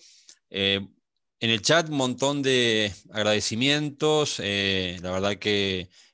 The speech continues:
es, es muy lindo poder, poder leerlos y, y, y recibirlos. Algunas,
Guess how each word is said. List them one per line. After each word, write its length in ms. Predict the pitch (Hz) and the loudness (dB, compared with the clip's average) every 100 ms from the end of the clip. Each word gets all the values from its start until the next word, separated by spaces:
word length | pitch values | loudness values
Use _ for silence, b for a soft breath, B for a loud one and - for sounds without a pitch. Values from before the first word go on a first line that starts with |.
| b | b
es, 280 | 92 90 - 101 | -10 -10 -10 -12
es 120 | 92 | -8
muy 160 | 98 | -6
lindo 280 | 98 107 104 | -4 -4 -4
poder, 360 | 101 101 101 95 - _ - | 0 0 0 -2 -10 _ -8
poder 280 | 95 98 - _ _ - | -4 -4 -6 _ _ -18
leerlos 920 | 92 101 113 113 117 113 113 104 - | -4 0 0 0 -4 -4 -4 -6 -8
y, 40 | |
y, 460 | 98 92 80 90 82 B B B | -8 -8 -8 -12 -14 B B B
y 120 | 95 | -6
recibirlos. 760 | 92 95 107 120 131 143 151 - B B B | -6 -4 -2 0 0 0 0 -6 B B B
Algunas, 840 | 98 98 113 113 113 107 - - | -4 -4 -2 0 -2 -4 -8 -12